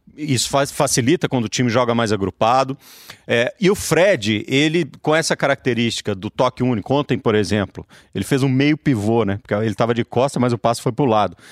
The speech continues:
pro Thiago Neves fazer o gol e tal. Ele tem essa característica. Agora, a gente precisa pensar se ele quer, é, jogar com o homem de referência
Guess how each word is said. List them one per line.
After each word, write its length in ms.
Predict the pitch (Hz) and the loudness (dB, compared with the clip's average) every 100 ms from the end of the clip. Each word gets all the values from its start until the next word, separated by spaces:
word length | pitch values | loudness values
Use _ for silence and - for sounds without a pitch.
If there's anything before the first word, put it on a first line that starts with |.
| - 117 - | -18 -14 -4
pro 240 | 107 107 | -2 -2
Thiago 260 | - 120 107 | 0 0 2
Neves 200 | 113 113 | 0 0
fazer 220 | - 101 | 0 0
o 100 | 123 | 0
gol 240 | 135 123 131 | 2 2 2
e 40 | |
tal. 120 | 135 | 2
Ele 100 | 147 | 0
tem 120 | 160 175 | 0 -2
essa 160 | - | 0
característica. 640 | - 170 - 135 82 - - | 0 0 0 -2 -2 -4 -2
Agora, 300 | 156 123 123 _ - - _ | 0 0 -4 _ -20 -20 _
a 60 | - | -4
gente 80 | 175 | 0
precisa 160 | 233 | 0
pensar 680 | 208 180 139 156 147 151 87 - | 0 0 2 2 4 2 0 -8
se 560 | - - 135 139 117 117 | -6 -2 2 2 2 0
ele 260 | 123 120 117 | 0 0 0
quer, 520 | - 127 113 98 82 _ - | 0 0 2 0 -2 _ -4
é, 480 | 98 101 95 90 78 - | 0 0 0 -2 -4 -6
jogar 460 | 107 117 92 90 | 0 0 0 -2
com 200 | - 160 | -2 0
o 20 | 139 | 0
homem 200 | 104 101 | 0 0
de 120 | 110 | 0
referência 760 | 123 - 170 160 180 - 269 | -2 -2 0 0 -2 -6 -8